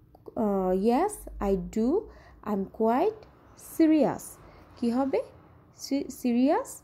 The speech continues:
about fitness। স-, আহ,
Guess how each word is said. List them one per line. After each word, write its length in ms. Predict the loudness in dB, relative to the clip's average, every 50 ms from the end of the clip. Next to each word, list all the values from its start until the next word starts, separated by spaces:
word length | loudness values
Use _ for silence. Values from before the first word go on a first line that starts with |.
| -20 _ _ -4
about 420 | -2 -2 2 2 2 4 4 2 -2 -4 -4 -2
fitness। 420 | -2 -2 0 0 -2 -2 -2 -6 -10 _ _ _ _ _ -20 -20 -20 _ _
স-, 160 | -20 -20 -18 -12 -6
আহ, 540 | -4 -2 0 0 0 0 0 0 -2 -4 -6